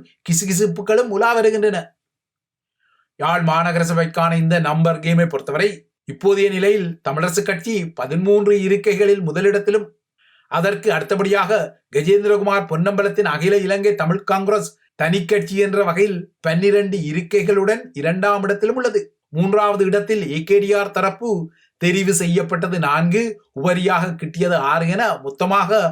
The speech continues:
பத்து உறுப்பினர்களுடன் உள்ளது. இதற்கு அடுத்தபடியான சமநிலையில் சங்கு அணியும் இ பி டி பியும் தலா நான்கு உறுப்பினர்களை மாநகர சபையில் கொண்டுள்ளனர். அதேபோல சஜித் அணிக்கும்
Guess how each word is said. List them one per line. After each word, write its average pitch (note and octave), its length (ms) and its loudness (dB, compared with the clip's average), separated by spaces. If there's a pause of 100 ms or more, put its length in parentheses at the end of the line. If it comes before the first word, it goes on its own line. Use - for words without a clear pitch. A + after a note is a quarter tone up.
(100)
பத்து E3 400 -2 (100)
உறுப்பினர்களுடன் G#3 800 0
உள்ளது. A3+ 240 -2 (240)
இதற்கு G3+ 380 -2
அடுத்தபடியான F#3 680 0
சமநிலையில் F3 640 -2 (160)
சங்கு D#3+ 400 0
அணியும் F#3+ 300 0
இ D3 160 -10
பி F3 140 -4
டி F3+ 140 0
பியும் F#3+ 440 -4
தலா D#3 320 -2 (160)
நான்கு E3+ 420 -4
உறுப்பினர்களை G3 600 0 (120)
மாநகர E3+ 400 -2
சபையில் G3+ 320 2
கொண்டுள்ளனர். A3 540 -2 (380)
அதேபோல F3+ 440 0
சஜித் E3 380 -2
அணிக்கும் G#3 360 -2